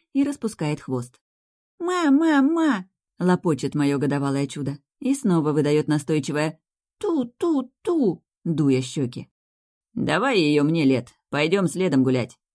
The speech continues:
смеется дядя Артем, подхватывая внучку на руки. «Только ос-, осторожно, мы знаем», — подмигивает крестный, и мы, переглянувшись, улыбаемся. «Пусть мужчины водятся», —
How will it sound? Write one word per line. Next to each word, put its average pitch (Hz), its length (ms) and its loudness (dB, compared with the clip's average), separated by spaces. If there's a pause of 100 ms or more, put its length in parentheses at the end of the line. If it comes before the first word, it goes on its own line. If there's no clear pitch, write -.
(200)
смеется 143 580 -2
дядя 139 220 0
Артем, 170 380 -4
подхватывая 139 680 -4
внучку 135 360 -2
на 135 140 0
руки. 120 300 -10 (560)
«Только 233 380 4
ос-, 233 160 -4 (160)
осторожно, 160 720 0
мы 180 140 -2
знаем», — 143 420 -2 (260)
подмигивает 143 600 2
крестный, 202 500 -4
и 226 140 0
мы, 269 180 4
переглянувшись, 151 800 -2
улыбаемся. 131 720 -4 (640)
«Пусть 185 240 6
мужчины 151 460 0
водятся», — 143 520 0